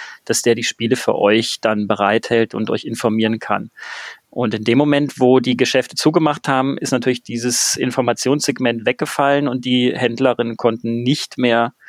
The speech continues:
sagen, äh, wenn ihr ein Risiko in die Hand nimmt, „Ja, wartet mal, ich hab da auch noch was Schönes von einem anderen Verlag, das dir gefallen könnte.“ Und das hat Board Game Circus arg gemerkt, v-, vielleicht mehr als andere Verlage,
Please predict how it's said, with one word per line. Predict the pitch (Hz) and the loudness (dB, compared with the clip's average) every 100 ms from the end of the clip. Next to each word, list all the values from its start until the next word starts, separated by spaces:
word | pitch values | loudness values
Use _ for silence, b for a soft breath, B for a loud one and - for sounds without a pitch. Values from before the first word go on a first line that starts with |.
| B B B - | B B B -6
sagen, | - 113 113 110 113 113 113 | 0 4 4 2 0 -2 -2
äh, | 113 113 113 110 | 0 0 0 0
wenn | 113 | 0
ihr | 117 | -2
ein | |
Risiko | 113 123 127 131 | -2 0 2 2
in | 120 | 2
die | 117 | 2
Hand | 120 120 | 0 0
nimmt, | 120 117 - | -4 -4 0
„Ja, | 127 139 | 2 2
wartet | - - | 0 -2
mal, | - | -4
ich | - | -4
hab | 123 | -2
da | - | 0
auch | 135 | 0
noch | 131 | 0
was | 127 | -2
Schönes | - 135 143 | 0 0 0
von | 135 | 0
einem | 127 | 0
anderen | 117 170 135 | 0 2 0
Verlag, | 120 113 110 - | 0 0 0 -2
das | - | -8
dir | - | -8
gefallen | 110 - 113 117 | -8 -4 -4 -4
könnte.“ | - 117 - - _ _ _ _ _ _ _ _ _ - _ - | -6 -8 -8 -14 _ _ _ _ _ _ _ _ _ -14 _ -6
Und | 143 127 | -2 0
das | 143 | 2
hat | 165 135 | 2 2
Board | 139 | 0
Game | - | 0
Circus | 131 131 123 - | -2 -2 -2 -6
arg | - 120 139 - | -2 0 0 0
gemerkt, | 131 120 120 120 - - _ _ _ | -4 0 2 2 -2 -16 _ _ _
v-, | - - 135 | -10 -10 -6
vielleicht | - 135 139 | -4 -2 2
mehr | 135 | 2
als | 139 | 2
andere | - 123 135 135 | 0 0 0 0
Verlage, | 135 120 117 123 139 | 0 2 2 2 0